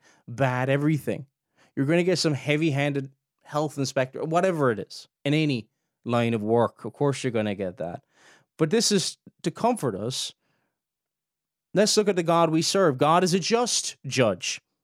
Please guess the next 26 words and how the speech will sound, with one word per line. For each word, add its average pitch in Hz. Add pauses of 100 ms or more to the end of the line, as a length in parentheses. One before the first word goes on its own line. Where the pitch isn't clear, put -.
(580)
and 113
he's 117
angry 135
with 120
the 127
wicked 143
every 120
day. 131 (1800)
He 156
is 151
against 156 (760)
the 135
wicked. 123 (360)
And 156
this 247
should -
comfort 277
us 156
because 170 (380)
he 214
is 190
for 240
us 135
against 160
our 143
enemies. 143